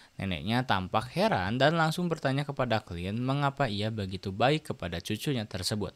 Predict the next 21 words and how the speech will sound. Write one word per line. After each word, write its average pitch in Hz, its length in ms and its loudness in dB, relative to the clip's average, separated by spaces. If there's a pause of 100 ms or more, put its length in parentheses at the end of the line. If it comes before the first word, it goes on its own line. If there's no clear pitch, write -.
(280)
Padahal 190 640 8 (160)
ia 107 400 2
bukan 95 320 -4
siapa-siapanya. 92 880 -2 (320)
Dengan 190 240 6
raut 196 200 10
senyum 185 360 2
di 160 80 6
wajahnya, 98 640 2
ia 156 160 4
menjawab 170 640 4
dan 92 160 -2
berkata 90 480 2
bahwa 92 320 2
hal 87 160 -6
itu 135 160 -4
dilakukan 139 560 2
untuk 170 560 -2
menebus 110 480 0
semua 104 640 -2
kesalahan-kesalahan 104 1300 2